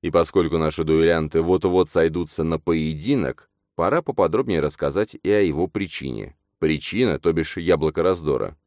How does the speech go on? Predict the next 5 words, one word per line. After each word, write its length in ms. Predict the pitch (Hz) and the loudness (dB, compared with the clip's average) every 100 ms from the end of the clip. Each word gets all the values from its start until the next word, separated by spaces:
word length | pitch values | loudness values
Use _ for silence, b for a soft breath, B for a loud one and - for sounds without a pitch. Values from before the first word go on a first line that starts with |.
| _ | _
уже 340 | - 78 95 151 | -6 -2 0 0
прихорашивается 1000 | - 139 - 143 113 87 104 104 117 - | 0 -2 2 4 4 2 2 0 0 -6
с 80 | - | -4
помощью 440 | 90 82 80 92 | 0 0 0 -6
служанки. 760 | - 123 98 67 67 - 62 | -6 -4 -2 -4 -4 -6 -8